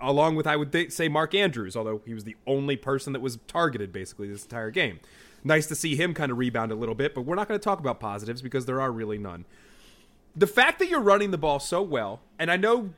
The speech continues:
Gus is a different runner than J K, but there are open holes, and it, there are places for Gus Edwards to exploit it. He gets three carries,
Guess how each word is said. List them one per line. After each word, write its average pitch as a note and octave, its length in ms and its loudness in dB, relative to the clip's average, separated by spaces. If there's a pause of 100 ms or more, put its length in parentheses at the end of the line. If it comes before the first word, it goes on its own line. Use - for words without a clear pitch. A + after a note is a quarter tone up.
Gus G3 200 6
is D#3+ 100 -4
a D3+ 40 -2
different D#3 280 -4
runner C3+ 200 -2
than A2+ 140 -6
J G#2 180 -8
K, A2+ 220 -8
but B2+ 160 -4
there F#3 140 4
are A#3+ 180 4
open G3 340 6
holes, B2 540 -2
and C#3 120 -2
it, C#3 240 -4
there D3+ 240 4
are F3+ 260 6
places D#3+ 560 -4
for D3 180 -4
Gus D3 220 -4
Edwards C3+ 280 -4
to C3+ 120 -8
exploit A#2 440 -6
it. F2 140 -12 (1120)
He G#3 120 0
gets G#3 240 4
three E3+ 480 2
carries, F#3 680 2